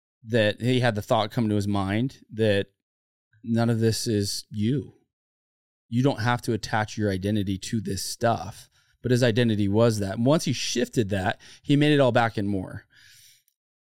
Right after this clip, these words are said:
The, the cool thing about your story, I think it's different.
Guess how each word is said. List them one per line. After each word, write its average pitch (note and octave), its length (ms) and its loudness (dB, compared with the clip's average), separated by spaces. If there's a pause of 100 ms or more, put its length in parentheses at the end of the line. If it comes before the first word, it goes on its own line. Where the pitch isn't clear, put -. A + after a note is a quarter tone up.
(180)
The, C#3+ 300 0
the C3+ 140 0
cool A#3 220 2
thing A3 180 0
about B2+ 220 4
your C3 160 4
story, G2+ 360 0
I F#2+ 60 0
think A2+ 160 0
it's G2 100 -4
different. G2 420 -4